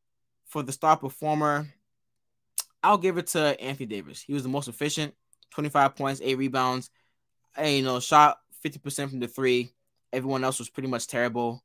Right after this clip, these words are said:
<laughs> from the three-point line, so I, I'll give it to him. He was the best three-point shooter of the team last night. That's not good enough. Let's go through our predictions for tonight's matchups. Celtics and Heat, I got the Heat winning this matchup, even though the Celtics are favored in this matchup by two points.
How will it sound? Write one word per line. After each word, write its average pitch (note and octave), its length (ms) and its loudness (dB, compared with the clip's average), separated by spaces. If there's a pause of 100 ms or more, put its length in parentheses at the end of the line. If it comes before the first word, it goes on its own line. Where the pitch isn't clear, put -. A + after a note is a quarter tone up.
<laughs> - 120 -20
from C#3 260 -8
the C3+ 80 -4
three-point C#3 380 -4
line, A#2 320 0 (300)
so - 120 -2
I, B2+ 180 6
I'll C#3 160 6
give C#3 180 0
it B2+ 60 -10
to B2+ 100 -8
him. G#2+ 340 -8
He F3 120 4
was F3+ 100 8
the E3+ 80 4
best D#3+ 340 8
three-point E3+ 300 2
shooter D3+ 200 2
of C3 120 0
the C3 60 -8
team C3+ 260 -4
last A2+ 300 -2
night. G2 220 -10 (380)
That's A#2+ 220 0
not A2 220 -4
good G2+ 120 -10
enough. E2+ 220 -16 (640)
Let's D#3+ 140 0
go F3+ 140 2
through F3 140 4
our D#3 80 8
predictions D#3 540 -4
for C#3+ 200 0
tonight's C#3 320 -2
matchups. C#3 580 -2 (520)
Celtics F#3+ 480 0
and D#3+ 80 -2
Heat, F3 380 0
I C#3+ 100 2
got C#3 220 2
the A#2+ 80 -6
Heat D3 240 -4
winning C#3 260 -4
this C3+ 160 -2
matchup, C3 540 -2
even C#3+ 220 -6
though C3+ 80 -6
the B2+ 80 -6
Celtics C3 300 -4
are A2 60 0
favored B2+ 300 -4
in B2 60 -4
this A#2+ 120 -6
matchup B2 380 -4
by G#2+ 140 -2
two B2+ 180 -10
points. B2 400 -8